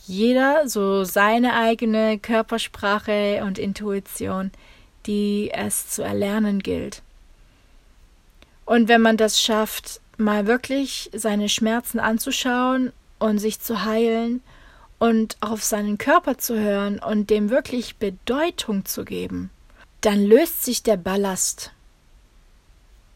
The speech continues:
Dann löst sich der Ballast aus der Vergangenheit, den man jeden Tag bewusst noch weiter mit sich herumgeschleppt hat, und es löst sich auch der Ballast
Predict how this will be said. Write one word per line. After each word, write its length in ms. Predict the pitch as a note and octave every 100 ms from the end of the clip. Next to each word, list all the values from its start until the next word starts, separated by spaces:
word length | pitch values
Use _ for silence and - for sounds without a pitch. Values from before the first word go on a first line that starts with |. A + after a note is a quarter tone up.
| - - - -
Dann 180 | G#3
löst 340 | G#3 C4+ D4 -
sich 160 | C#4
der 140 | - G3+
Ballast 500 | G3 G#3 C4 C4+ -
aus 160 | G3+
der 120 | - F#3+
Vergangenheit, 1000 | - G3 F#3 A3+ C4 C4 C#4+ D#4 - - - - - -
den 160 | A3+ A3
man 260 | G#3+ G#3+
jeden 360 | G3+ G#3 C4+ C#4+
Tag 340 | - B3 B3+
bewusst 540 | - G#3 F#3+ C#4 - -
noch 180 | A#3 -
weiter 300 | - G3+ A#3
mit 180 | A#3 A3
sich 180 | - G#3
herumgeschleppt 720 | G3+ G#3 B3+ B3+ - B3+ -
hat, 280 | C4+ D#4+ - _ - - - - - -
und 180 | B3 C4+
es 200 | C4+ -
löst 360 | A#3 C#4 C#4
sich 220 | - B3+ -
auch 300 | A3 A3+ -
der 180 | A3
Ballast 640 | G3 G#3+ A#3 B3 B3 -